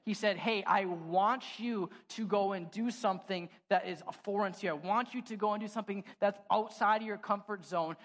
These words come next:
I want you to do this." But Peter still had a choice. Peter could have said, "Uh, no. I don't know this guy. There's three buff soldiers here that probably could snap me over their leg ten times over,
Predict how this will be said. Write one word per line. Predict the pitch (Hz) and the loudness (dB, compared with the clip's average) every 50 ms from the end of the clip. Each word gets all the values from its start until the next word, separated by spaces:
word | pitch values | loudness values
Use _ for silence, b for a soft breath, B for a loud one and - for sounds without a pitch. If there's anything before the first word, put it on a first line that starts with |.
| B B | B B
I | B 190 202 202 | B 4 4 4
want | 185 185 170 185 214 220 226 233 233 226 208 | 0 -2 -2 0 2 4 4 4 2 -2 -6
you | 226 214 208 | -8 -8 -8
to | - - 208 | -8 -10 -12
do | 165 - 202 226 240 240 | -10 -6 -4 -2 -2 0
this." | 208 196 175 165 - - B B B B B - | 0 -2 -2 -4 -8 -14 B B B B B -2
But | 139 - 240 269 247 - - - - B B B B | 2 4 4 4 4 0 -4 -14 -20 B B B B
Peter | - 240 240 220 214 | -4 -4 -2 -2 -2
still | 202 - 214 208 | -4 -2 -2 0
had | 208 185 160 | 2 0 0
a | 135 | -2
choice. | - - 170 143 120 - - - _ _ _ _ _ _ _ _ _ _ _ _ _ _ _ _ _ _ _ _ _ _ _ _ _ _ _ _ _ _ | -4 -6 -6 -6 -6 -6 -12 -20 _ _ _ _ _ _ _ _ _ _ _ _ _ _ _ _ _ _ _ _ _ _ _ _ _ _ _ _ _ _
Peter | - - 269 302 349 359 339 | -2 0 2 2 2 0 0
could | 320 311 294 | 0 2 2
have | 262 247 | 2 2
said, | - 277 269 262 247 202 - B B B B B _ - | 2 2 2 2 2 -2 -8 B B B B B _ 4
"Uh, | 214 214 214 208 208 208 208 208 208 208 208 202 196 180 | 4 6 6 6 6 6 6 6 6 6 6 4 4 2
no. | 165 160 160 156 147 - - - - _ _ _ _ _ _ _ _ _ _ _ _ _ _ _ _ - | 0 -4 -6 -6 -6 -6 -8 -12 -20 _ _ _ _ _ _ _ _ _ _ _ _ _ _ _ _ 2
I | 185 208 226 | 4 4 4
don't | 233 208 170 | 4 0 0
know | 190 214 247 269 277 | 2 4 4 4 4
this | 285 269 247 - - | 2 2 0 0 2
guy. | 277 269 262 247 247 254 262 254 B 175 B B | 4 4 6 4 4 2 0 -2 B -12 B B
There's | 180 175 170 - - | -4 -4 -4 -8 -12
three | - 196 226 240 233 | -10 -6 -6 -4 -4
buff | 190 160 - 220 240 233 - - | -4 0 4 4 4 4 2 -2
soldiers | - 226 233 247 220 233 254 247 240 - | -2 0 0 0 -2 -2 -4 -6 -6 -4
here | - 254 262 262 254 | -4 -2 0 0 2
that | 226 208 208 185 - - | 2 2 2 2 0 0
probably | 226 214 214 226 240 226 226 | 2 2 2 2 2 0 -2
could | - 202 | -2 -6
snap | - - 214 226 226 226 | -6 -2 2 2 2 2
me | 226 | 2
over | 226 226 220 208 202 | 0 0 0 0 0
their | 214 214 | -2 -2
leg | 202 190 214 226 226 214 | 0 2 2 0 0 0
ten | - 226 214 214 | -2 -4 -4 -2
times | 208 214 202 202 190 185 | 0 0 0 0 0 0
over, | 220 233 233 220 240 247 247 247 | 0 0 0 2 2 2 2 2